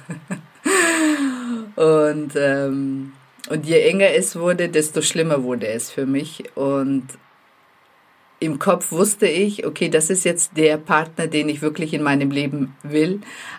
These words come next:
Aber ich habe auch gemerkt, dass mein Unterbewusstsein sich mit Händen und Füßen gegen diese Partnerschaft wehrt, mit allem.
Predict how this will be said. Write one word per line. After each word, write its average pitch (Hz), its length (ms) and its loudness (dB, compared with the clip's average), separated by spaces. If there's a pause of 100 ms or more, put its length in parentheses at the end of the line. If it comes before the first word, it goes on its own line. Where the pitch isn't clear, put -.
Aber 147 300 4
ich 139 160 0
habe 156 180 2
auch 156 140 -2
gemerkt, 147 420 0
dass 156 100 0
mein 147 180 -2
Unterbewusstsein 156 880 2
sich 147 220 -2
mit 139 160 -2
Händen 170 580 0
und 139 220 0
Füßen 160 680 -4 (260)
gegen 143 260 2
diese 135 200 2
Partnerschaft 131 720 -2
wehrt, 120 440 0
mit 151 260 0
allem. 123 460 2